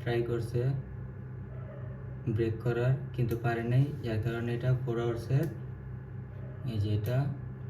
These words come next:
ফোর আওয়ার্সের রেজিস্ট্যান্স ছিল। Then মার্কেট এই জায়গায় এটারে ব্রেক কইরা উপরের যে রেজিস্ট্যান্স ছিল, ফার্স্ট রেজিস্ট্যান্স ছিল ফোর আওয়ার্সের এটা, কিন্তু যেহেতু এটা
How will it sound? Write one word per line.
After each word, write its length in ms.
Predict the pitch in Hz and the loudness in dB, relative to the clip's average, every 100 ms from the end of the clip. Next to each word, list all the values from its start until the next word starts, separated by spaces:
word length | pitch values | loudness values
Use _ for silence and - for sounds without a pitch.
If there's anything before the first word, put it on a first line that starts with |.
| - - - - - | -8 -8 -10 -10 -2
ফোর 140 | 127 123 | 4 4
আওয়ার্সের 380 | 120 - 131 135 131 | 4 4 6 6 6
রেজিস্ট্যান্স 460 | 127 117 113 113 95 - - | 4 4 0 0 0 -2 -2
ছিল। 160 | 104 101 98 - - - - - - - - - - 113 117 | -2 0 -2 -6 -8 -8 -10 -8 -8 -8 -10 -10 -8 -2 2
Then 220 | 120 135 - - - - 113 | 6 6 4 -2 -8 -6 -2
মার্কেট 300 | 110 120 117 | 0 0 2
এই 40 | 113 | 2
জায়গায় 320 | 120 123 131 135 - - - - - - - - | 4 6 6 4 0 -6 -10 -10 -10 -10 -10 -6
এটারে 240 | 107 113 113 107 | -2 0 0 2
ব্রেক 180 | 113 110 131 | 2 2 4
কইরা 240 | 127 143 156 - | 6 6 2 -2
উপরের 300 | - 123 120 - - - - - | 0 0 0 -4 -8 -10 -8 -2
যে 80 | 123 120 | 2 4
রেজিস্ট্যান্স 420 | 120 - - 120 107 - | 2 0 0 0 0 0
ছিল, 140 | 127 135 131 | 4 4 4
ফার্স্ট 200 | 127 - 131 | 2 2 4
রেজিস্ট্যান্স 460 | 131 - - 127 120 | 4 2 2 2 4
ছিল 120 | 131 127 | 4 4
ফোর 140 | 120 120 123 | 4 4 4
আওয়ার্সের 320 | 120 123 110 107 | 2 2 2 2
এটা, 180 | 110 107 - - - - - - | 2 0 -2 -6 -8 -8 -8 -4
কিন্তু 160 | 117 120 | 2 4
যেহেতু 200 | 123 123 | 6 4
এটা 120 | 131 | 6